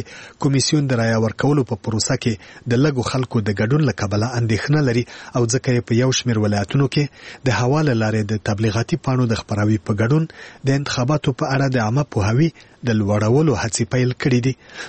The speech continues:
څو ورځې مخکې چارواکو د جوماتونو له امامانو څخه غوښتي وو چې د جمعې د لمانځه په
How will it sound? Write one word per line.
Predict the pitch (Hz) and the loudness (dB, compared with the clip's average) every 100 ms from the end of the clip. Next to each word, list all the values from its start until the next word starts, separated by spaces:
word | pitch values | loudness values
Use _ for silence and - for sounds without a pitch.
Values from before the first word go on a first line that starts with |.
| - | 0
څو | 147 | 2
ورځې | 135 139 131 | 2 0 0
مخکې | 120 - 127 - | 0 0 -2 0
چارواکو | 117 127 131 - 120 - - 127 | 0 0 0 -2 -2 -4 -12 -2
د | 123 117 | 0 2
جوماتونو | 120 110 156 143 131 | 0 0 2 2 2
له | 127 120 | 0 0
امامانو | 120 131 151 123 - | 0 2 2 0 -2
څخه | - 110 127 | -4 -2 0
غوښتي | 135 - 143 | -2 0 2
وو | 147 - | 2 0
چې | 143 - _ _ _ | -2 -2 _ _ _
د | 131 123 | 0 0
جمعې | 131 147 147 | 2 2 2
د | 127 110 | 0 0
لمانځه | 110 110 120 | 0 0 0
په | 117 | -2